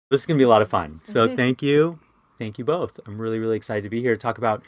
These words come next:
Speaker 1: one of my favorite shows, one of the most iconic shows of the last couple of years. As mentioned, Emmy winning, uh, and a show that,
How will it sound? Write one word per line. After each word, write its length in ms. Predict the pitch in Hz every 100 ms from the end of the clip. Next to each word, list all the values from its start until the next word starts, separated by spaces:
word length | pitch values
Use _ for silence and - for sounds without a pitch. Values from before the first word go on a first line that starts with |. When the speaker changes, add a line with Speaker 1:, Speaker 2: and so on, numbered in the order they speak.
| - _ -
Speaker 1:
one 100 | 156
of 60 |
my 120 | 135
favorite 280 | 120 117 107
shows, 240 | - 95 92
one 140 | 117
of 40 |
the 60 | 117
most 160 | 107 107
iconic 340 | - 107 95
shows 260 | - 95 110
of 40 |
the 80 | 98
last 220 | 95 92
couple 220 | 107 104
of 100 | 95
years. 360 | 107 101 101 - _ _ _ _ - -
As 140 | 110
mentioned, 360 | 113 107 113 104
Emmy 180 | 104 101
winning, 480 | 101 104 98 98 98 _ _ -
uh, 260 | 98 92 113
and 100 | 107
a 40 |
show 240 | 107 110 113
that, 220 | 110